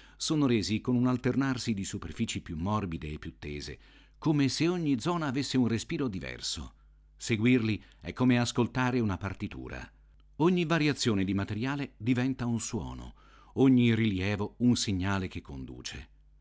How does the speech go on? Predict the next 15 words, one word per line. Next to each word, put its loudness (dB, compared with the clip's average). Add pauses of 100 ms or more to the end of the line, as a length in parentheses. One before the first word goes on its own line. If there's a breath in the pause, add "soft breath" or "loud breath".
(460 soft breath)
Quando 2
ritorni 2
sul -2
blu 4
iniziale, -2
il 0
percorso 0
si -8
chiude. -14 (440)
Hai -2
attraversato 2
un 4
mondo 6
in 2
metamorfosi, -6